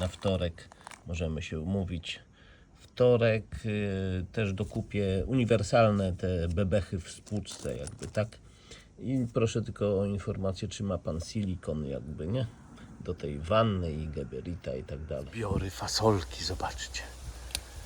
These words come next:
Cyk. Cyk.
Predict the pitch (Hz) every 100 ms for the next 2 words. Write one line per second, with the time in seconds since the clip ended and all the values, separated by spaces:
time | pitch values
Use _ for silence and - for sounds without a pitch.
0 | - - - 110 107 - - - - -
1 | - - - - - - - - - -
2 | - - - - - - - 110 110 -
3 | - -